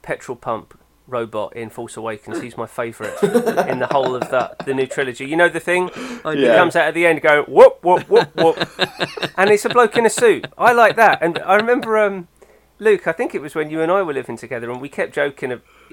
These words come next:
Speaker 1: we, the, the, the running joke we had was,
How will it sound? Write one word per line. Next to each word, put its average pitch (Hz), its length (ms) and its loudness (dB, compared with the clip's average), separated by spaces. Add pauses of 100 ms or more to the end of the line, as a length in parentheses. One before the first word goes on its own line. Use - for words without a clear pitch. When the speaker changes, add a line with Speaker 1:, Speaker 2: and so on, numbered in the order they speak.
Speaker 1:
we, 180 280 -2
the, 139 180 -12
the, 135 220 -18
the 143 260 -12
running 180 280 0
joke 147 220 -4
we 135 120 -12
had 143 280 -6
was, 123 340 -12